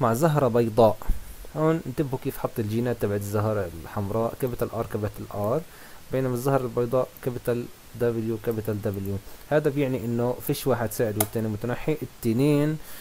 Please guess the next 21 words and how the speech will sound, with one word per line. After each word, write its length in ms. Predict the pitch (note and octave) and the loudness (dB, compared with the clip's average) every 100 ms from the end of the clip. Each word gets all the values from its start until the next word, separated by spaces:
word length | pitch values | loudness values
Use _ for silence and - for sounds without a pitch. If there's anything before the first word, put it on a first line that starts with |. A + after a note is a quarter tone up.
| - - - - | -14 -16 -16 -8
مش 140 | A#2 A#2+ | -4 -2
قادرين 340 | A2+ C#3 B2+ | 4 4 4
يسودوا 380 | A2+ C3 A#2+ G#2 | 2 0 2 2
على 160 | G#2 | 2
بعضيهم، 580 | G2+ G2 G2+ C3+ C#3+ F#3+ - - - - | 2 0 2 2 4 2 0 -4 -10 -2
فزي 440 | C3+ C3 C3 A#2+ D3 | 4 4 4 2 0
كأنه 240 | E3+ D#3 | 2 0
بنعتبر 420 | C#3 C3+ B2+ C#3+ | 0 0 0 0
إنه 180 | C3 A#2+ | 0 0
التنين 420 | A#2+ - C3 C3 | -2 0 0 0
هم 260 | A#2+ B2+ A#2+ | 0 0 0
إلهم 520 | A#2+ A#2 A#2+ A2+ A2 A2 | 0 -2 -2 0 0 -4
سيادة 440 | - A2+ A2 G#2 - | -4 0 2 2 0
كاملة. 320 | G#2 G2 F#2+ G2+ - - - - - - - - - - - - - - - - | -2 -2 -2 -2 -2 -4 -6 -12 -16 -20 -20 -20 -20 -20 -18 -18 -18 -18 -18 2
لما 200 | D#3 F#3 | 6 8
يزوجهم 480 | E3+ F3 F#3+ C#3+ C#3+ | 8 6 6 6 4
مع 80 | C3 | 4
بعضيهم، 480 | A2+ B2 F#3 G3 D#3 | 2 2 4 4 4
ولكن 240 | D3+ D#3+ | 4 4
كم 260 | - E3+ D3+ | 2 4 4
مرة 280 | A2+ A2+ | 4 4